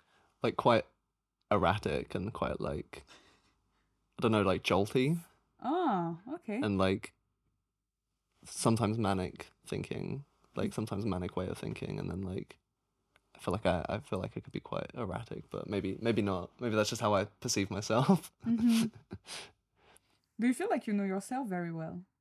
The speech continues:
Speaker 1: I feel like I do. I feel like I do.
Speaker 2: Mm-hmm.
Speaker 1: But it's always, like, a, always questioning things, you know? Always thinking about, like, is this really,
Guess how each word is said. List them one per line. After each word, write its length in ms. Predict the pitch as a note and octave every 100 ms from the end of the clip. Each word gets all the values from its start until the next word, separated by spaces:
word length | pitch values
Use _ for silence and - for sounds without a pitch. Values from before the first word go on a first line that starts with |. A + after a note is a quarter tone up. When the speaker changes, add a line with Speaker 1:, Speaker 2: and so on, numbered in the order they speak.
| _ _ _ _ _ _ _ -
Speaker 1:
I 60 | -
feel 280 | - A#2
like 240 | C3 F#2 -
I 60 |
do. 360 | - - - D3 _ _ _ _ - _ _ _ _ _ _ -
I 60 | G#2+
feel 260 | - A2+
like 200 | D#3 -
I 60 | -
do. 360 | - C2+ A#2 G#3+ _ _
Speaker 2:
Mm-hmm. 220 | A3+ G#3 B3 -
Speaker 1:
But 320 | - F#2+ F2 - _ -
it's 160 | A2+
always, 340 | A2+ G2+ G2+ -
like, 180 | G#2 -
a, 260 | E2+ G2 - _ _ _ _ _ _ _ _ _ _ _ _ _ -
always 200 | C3 A2
questioning 420 | - F2+ - -
things, 300 | G2 - - -
you 80 |
know? 220 | - - C#3
Always 220 | A2+ G2
thinking 280 | G#2 - F#2+
about, 140 | F#2
like, 180 | G2+ -
is 180 | D2 -
this 140 | G#2
really, 400 | C3 C3+ C#3+ D3